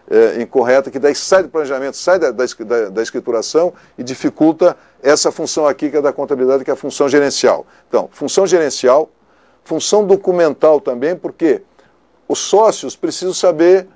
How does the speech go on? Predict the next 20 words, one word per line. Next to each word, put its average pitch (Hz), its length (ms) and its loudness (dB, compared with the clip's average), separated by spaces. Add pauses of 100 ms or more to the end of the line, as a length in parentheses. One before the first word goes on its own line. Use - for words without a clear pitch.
(480)
é, 160 220 4
qual 156 500 2 (420)
o 190 120 0
lucro 170 340 2
que - 80 -18
está 160 220 -4
acontecendo, 139 640 -6
qual 135 160 0
o 147 40 -2
seu - 160 -6
direito. 139 540 0 (420)
É, 147 460 6
se - 180 -2
for 202 160 2
uma 196 140 0
sociedade 160 560 0
anônima, 156 400 0
ela 139 160 0
precisa 165 480 -4
publicar 147 920 0